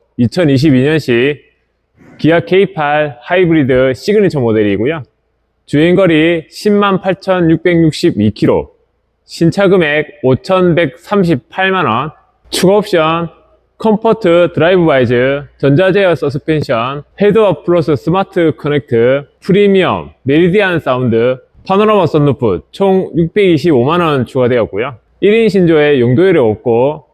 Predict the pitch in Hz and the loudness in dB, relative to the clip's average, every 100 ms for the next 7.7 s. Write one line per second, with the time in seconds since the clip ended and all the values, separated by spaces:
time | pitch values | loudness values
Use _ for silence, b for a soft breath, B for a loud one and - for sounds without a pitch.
0 | _ 160 175 196 143 120 127 135 131 123 | _ -4 0 0 2 2 0 0 -2 0
1 | 185 185 185 180 151 101 87 139 110 87 | 2 2 0 0 0 0 -2 -6 -4 -4
2 | 87 113 139 _ _ _ _ _ _ _ | -4 -8 -12 _ _ _ _ _ _ _
3 | - - _ _ _ _ _ 135 151 190 | -16 -16 _ _ _ _ _ -2 2 2
4 | 170 165 170 92 - _ _ _ 151 - | 2 2 2 -2 -8 _ _ _ -8 -4
5 | 214 214 - - 180 190 151 120 120 123 | -2 -2 -2 -4 -2 0 0 2 0 0
6 | 127 160 127 82 76 - 123 156 156 147 | -2 -4 -8 -10 -10 -4 0 2 2 0
7 | 107 110 160 147 143 131 165 | -2 -2 0 -2 -2 -4 -6